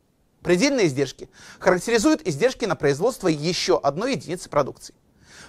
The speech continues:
Предельная выручка — сумму, которую мы получим от ее продажи. И так далее. Соответственно,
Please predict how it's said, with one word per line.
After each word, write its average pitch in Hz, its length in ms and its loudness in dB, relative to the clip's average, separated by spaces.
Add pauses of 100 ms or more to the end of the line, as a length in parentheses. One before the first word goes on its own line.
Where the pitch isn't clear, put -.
Предельная 190 460 10
выручка — 180 400 2 (240)
сумму, 185 340 0
которую 147 320 0
мы 135 100 -6
получим 156 380 0
от 147 140 -4
ее 147 100 0
продажи. - 400 0 (340)
И 269 120 -2
так 180 300 2
далее. 131 300 0 (520)
Соответственно, 151 520 -4